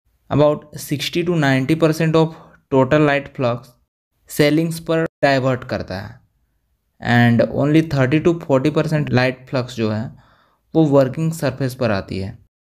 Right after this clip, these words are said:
इसका यूज़ इंडोर डेकोरेशन के लिए किया जाता है।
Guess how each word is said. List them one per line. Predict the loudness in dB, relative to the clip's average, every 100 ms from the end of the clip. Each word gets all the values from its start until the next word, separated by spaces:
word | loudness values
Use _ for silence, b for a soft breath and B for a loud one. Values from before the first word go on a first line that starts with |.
| _ _ _ -2
इसका | 2 2
यूज़ | 4 2 -2
इंडोर | -6 -2 0 2 2 2
डेकोरेशन | 0 2 0 0 -2
के | 0
लिए | 0 0
किया | -2 -2
जाता | -2 -6 -8
है। | -12